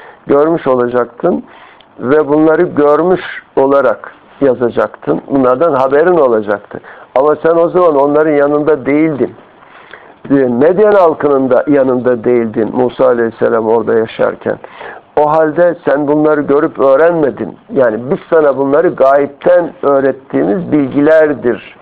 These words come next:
diye ayet-i kerime belirtiliyor. Musa'ya o emri vahyettiğimizde sen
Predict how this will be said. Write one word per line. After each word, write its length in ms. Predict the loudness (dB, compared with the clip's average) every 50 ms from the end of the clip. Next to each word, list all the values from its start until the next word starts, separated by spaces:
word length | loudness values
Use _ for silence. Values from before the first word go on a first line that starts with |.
| -20 -12 -4 -2
diye 240 | 0 0 0 -2 -4 -6 -2
ayet-i 360 | -2 0 0 -2 -4 -8 -8
kerime 360 | -4 -2 -2 -2 -2 -2 -4 -6 -6 -4 -2
belirtiliyor. 600 | -2 -2 -2 -4 -6 -10 -12 -8 -4 -4 -4 -4 -8 -12 -20 _ -20 -20 -20 -20 -20 -20 -20 -20 -20 -20 -20 -20 -20 -20 _
Musa'ya 760 | -4 0 0 2 2 0 -2 -2 -2 0 2 2 2 2 2
o 220 | 2 2 2 2 2
emri 340 | 2 0 0 0 0 0
vahyettiğimizde 1300 | 2 2 0 0 -2 -2 -2 -2 -4 -4 -8 -4 0 0 2 2 2 2 0 0 -2 -2 -2 -2 -2 -2 -4 -8 -10 -4 -2
sen 260 | 0 0 0 -2 -6